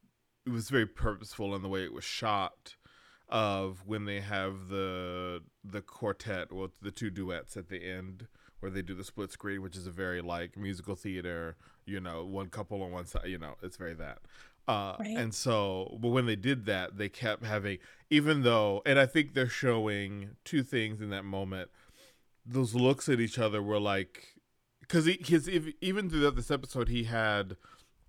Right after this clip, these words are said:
Speaker 1: you know, last episode and this episode, he had a couple moments where he started to, to, you know, he would look at her a certain way, or he would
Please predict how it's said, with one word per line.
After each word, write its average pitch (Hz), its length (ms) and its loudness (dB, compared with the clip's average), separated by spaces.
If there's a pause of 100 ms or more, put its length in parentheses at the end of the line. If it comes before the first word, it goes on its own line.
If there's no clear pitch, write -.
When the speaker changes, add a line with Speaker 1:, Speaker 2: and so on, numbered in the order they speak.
(400)
Speaker 1:
you 139 80 2
know, 127 120 8
last 131 260 4
episode 123 280 -2
and 107 80 -4
this 107 120 -6
episode, 101 300 -6
he 131 140 0
had 135 140 4
a 123 40 4
couple 120 340 -2
moments 117 560 -2
where 104 360 4 (500)
he 113 340 -2
started 131 640 4
to, 110 220 -2 (180)
to, 98 640 -2 (1300)
you 127 140 0
know, 117 80 2
he 127 140 2
would 123 100 2
look 123 260 2
at 135 100 0
her 120 140 4
a 101 80 2
certain 92 300 -6
way, 92 200 0
or 92 80 -2
he 110 160 -4
would 104 360 0